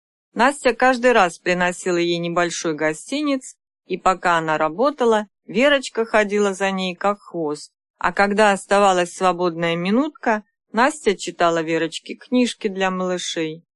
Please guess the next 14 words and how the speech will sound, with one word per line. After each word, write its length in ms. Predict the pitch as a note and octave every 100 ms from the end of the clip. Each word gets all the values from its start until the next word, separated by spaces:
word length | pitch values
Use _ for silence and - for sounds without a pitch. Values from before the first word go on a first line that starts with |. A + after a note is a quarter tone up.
| _ _
Верочка 500 | E3+ A#3+ C4+ B3+ -
уже 240 | B3 A#3+ B3+
наизусть 560 | B3+ C4+ B3 A3+ F3+
знала 320 | D#3+ E3 D#3+ E3
стихи 460 | - G3 F#3+ F3
про 220 | E3 E3
Айболита 640 | D#3+ D#3+ D#3+ E3+ C4+ - F#3
и 140 | -
Мойдодыра. 840 | E3+ F3 F3 G3+ F#3+ D#3+ D3 C#3+ _ _ _
Настя 400 | F3 G#3 - G#3
всегда 360 | G3+ G#3+ G#3 F3+
заканчивала 760 | E3+ E3 E3+ E3 - E3 E3
работу 480 | E3 E3+ D#3+ D3+ E3
поздно, 540 | D#3+ F3 D3 - D3